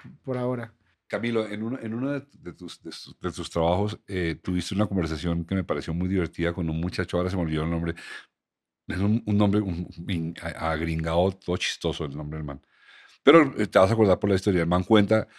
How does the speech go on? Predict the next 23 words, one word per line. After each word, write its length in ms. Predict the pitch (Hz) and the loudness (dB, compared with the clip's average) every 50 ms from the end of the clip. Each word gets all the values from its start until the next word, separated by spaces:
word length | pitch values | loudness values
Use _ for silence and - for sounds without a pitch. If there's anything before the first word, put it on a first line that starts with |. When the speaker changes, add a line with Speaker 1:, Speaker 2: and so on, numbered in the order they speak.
| - - - _ _ _ | -20 -20 -20 _ _ _
Speaker 2:
que 140 | - - 98 | 4 6 8
a 120 | 90 87 | 8 10
él 120 | 85 85 90 | 8 8 6
le 60 | 101 | 4
inflautaron 480 | 107 104 - 90 82 - 92 90 98 104 | 4 6 4 4 4 6 4 6 8 8
un 180 | 107 113 120 | 8 8 8
hijo, 220 | 139 127 110 82 - | 8 6 6 4 2
que 100 | - 92 | 0 0
él 160 | 90 95 98 | 0 0 2
educó 720 | - 107 107 110 107 98 92 - - 98 95 95 101 107 | 4 6 6 8 6 4 2 2 2 4 4 4 4 4
y 80 | 110 104 | 2 0
crió 280 | - - 110 107 104 | 0 2 4 6 6
un 140 | 101 104 101 | 6 6 6
hijo 120 | 107 104 101 | 4 4 4
durante 340 | 104 101 95 85 82 - | 4 4 2 2 0 0
dos 160 | 82 80 85 98 | 0 0 2 4
años, 420 | 110 98 92 87 90 95 92 - _ _ - - - - | 4 4 4 2 0 -2 -4 -8 _ _ -20 -20 -8 0
y 80 | - 95 | 4 6
a 60 | 95 | 6
los 160 | 92 90 85 | 6 6 4
dos 160 | 87 90 87 101 | 2 2 2 2
años 340 | 101 98 98 107 110 101 98 | 2 2 4 2 0 0 -2
s-, 420 | 92 - - - - - - - | -8 -10 -10 -10 -12 -14 -20 -20